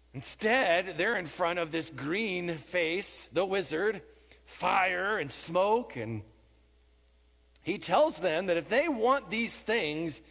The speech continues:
they have to perform a mission for him, right? Basically, they have to get rid of a nemesis of his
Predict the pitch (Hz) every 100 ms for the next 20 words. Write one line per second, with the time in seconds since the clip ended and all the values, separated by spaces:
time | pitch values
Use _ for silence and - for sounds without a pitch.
0 | - _ _ - 190 190 180 185 - -
1 | 151 160 180 180 160 147 160 - - -
2 | - 104 98 _ _ _ _ _ _ -
3 | 127 170 - _ _ _ _ _ _ _
4 | _ _ _ _ _ _ _ _ 165 175
5 | - 175 139 135 131 135 135 143 131 139
6 | 135 131 139 127 120 117 123 156 139 -
7 | 110 117 104 101 98 120